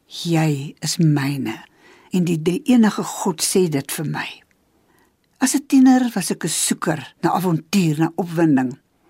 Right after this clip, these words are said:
En ek onthou hoe dat ek gesoek het na alles wat opwindend was,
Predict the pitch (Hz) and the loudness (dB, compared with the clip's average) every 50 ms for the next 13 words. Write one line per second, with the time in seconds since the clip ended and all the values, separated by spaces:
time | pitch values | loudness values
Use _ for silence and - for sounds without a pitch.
0 | _ - 240 240 240 233 - 247 220 220 - 180 170 170 175 185 185 185 - - | _ 0 2 2 2 2 2 0 0 0 0 -2 -2 0 0 -2 -2 -4 -8 -2
1 | - 208 220 233 208 202 - - - 196 185 - - - - - - 226 - - | 0 2 2 2 0 -2 -2 -4 -6 -6 -6 -8 -14 -20 -14 -4 -4 -2 -2 -2
2 | - - - 277 - - 214 - - 220 - - - - 240 240 226 202 - 202 | -4 -2 -2 -2 0 -2 -4 -4 -2 -6 -6 -6 -4 -2 0 0 0 0 -2 -6
3 | 160 - - 180 170 180 190 180 180 170 180 175 175 156 165 151 156 156 - - | -4 -4 -4 -6 -4 -2 0 0 2 2 0 0 -2 -2 -2 -4 -6 -4 -6 -8
4 | - | -10